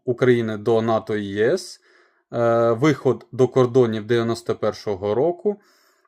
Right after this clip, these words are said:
реальні гарантії безпеки, кращий ринок труда в Україні і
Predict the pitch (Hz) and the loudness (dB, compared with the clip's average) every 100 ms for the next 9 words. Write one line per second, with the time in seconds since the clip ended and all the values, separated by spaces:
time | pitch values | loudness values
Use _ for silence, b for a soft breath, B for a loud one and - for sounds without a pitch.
0 | - 131 135 131 123 120 117 - 120 135 | -2 4 6 6 4 -2 -6 -4 2 4
1 | 123 104 117 107 113 - - 113 127 - | 4 -2 -6 -2 -4 -4 -4 -4 -4 -8
2 | 208 - _ _ - 135 127 - 127 117 | -10 -10 _ _ 2 6 4 2 -6 -2
3 | 135 135 131 117 - 120 113 110 110 - | 2 2 2 -2 -6 -6 -2 -2 -4 -4
4 | 117 127 208 214 214 b b b b b | -2 -2 -4 -6 -8 b b b b b
5 | - 170 220 | -12 -6 -6